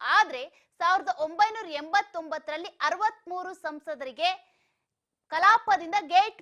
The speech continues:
ಪಾಸ್ ಅನ್ನ ಕೊಡ್ಲಾಗಿತ್ತು. ಇದೇ ಮೊದಲ ಬಾರಿಗೆ ನೂರ ನಲವತ್ತಾರು ಜನರು ಅಮಾನತ್ತಾಗಿರುವಂತದ್ದು. ಎರಡ್ ಸಾವಿರದ ಇಪ್ಪತ್ಮೂರರ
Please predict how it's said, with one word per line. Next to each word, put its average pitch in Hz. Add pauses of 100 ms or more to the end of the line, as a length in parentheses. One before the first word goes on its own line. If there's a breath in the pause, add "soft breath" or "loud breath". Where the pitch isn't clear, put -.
ಪಾಸ್ 359
ಅನ್ನ 302 (120)
ಕೊಡ್ಲಾಗಿತ್ತು. 339 (100)
ಇದೇ 381 (180)
ಮೊದಲ 349 (160)
ಬಾರಿಗೆ 226 (760)
ನೂರ 403 (240)
ನಲವತ್ತಾರು 392 (120)
ಜನರು 370 (120)
ಅಮಾನತ್ತಾಗಿರುವಂತದ್ದು. 359 (120)
ಎರಡ್ 277
ಸಾವಿರದ 339
ಇಪ್ಪತ್ಮೂರರ 349